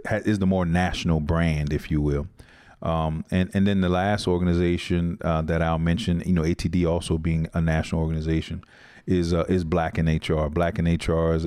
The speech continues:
is another, uh, uh, association that is growing, has a, a national footprint, and, and is one that we've partnered with,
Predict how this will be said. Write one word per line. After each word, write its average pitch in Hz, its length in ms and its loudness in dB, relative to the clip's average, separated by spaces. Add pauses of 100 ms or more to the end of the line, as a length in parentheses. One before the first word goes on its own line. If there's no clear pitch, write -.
is 85 160 0
another, 82 540 0
uh, 78 320 -4
uh, 80 340 -2
association 82 880 -2 (380)
that 87 140 -2
is 80 80 -2
growing, 87 600 0 (100)
has 85 260 0
a, 85 320 0
a 82 80 0
national 85 480 0
footprint, - 560 -2 (420)
and, 85 240 0
and 90 80 2
is 87 100 2
one 90 220 2
that 82 140 -4
we've 92 260 -2
partnered 82 400 -4
with, 80 380 -2